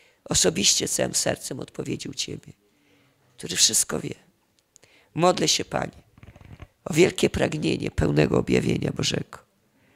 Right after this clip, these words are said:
Modlę się o tych, którzy od dawna nie mogli otrzymać odpowiedzi na swoje pytanie w sprawie zdrowia, małżeństwa, finansów, służby.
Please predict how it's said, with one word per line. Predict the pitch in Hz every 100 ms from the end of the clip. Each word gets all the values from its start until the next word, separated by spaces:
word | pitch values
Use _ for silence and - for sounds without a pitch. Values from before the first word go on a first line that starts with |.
| - - - _ _ -
Modlę | 160 151 151
się | 147 135
o |
tych, | 131 -
którzy | - - -
od | 127
dawna | - - - -
nie | -
mogli | - 147 160
otrzymać | 147 - - -
odpowiedzi | 147 - 143 - - - - _ _ _ _ _ _ _ _
na | -
swoje | - 156 160
pytanie | - - - - - _ _ _ - _ _ _
w |
sprawie | - - - 139
zdrowia, | 127 135 160 156 -
małżeństwa, | - 135 143 - - -
finansów, | - - - 78 - -
służby. | - - - -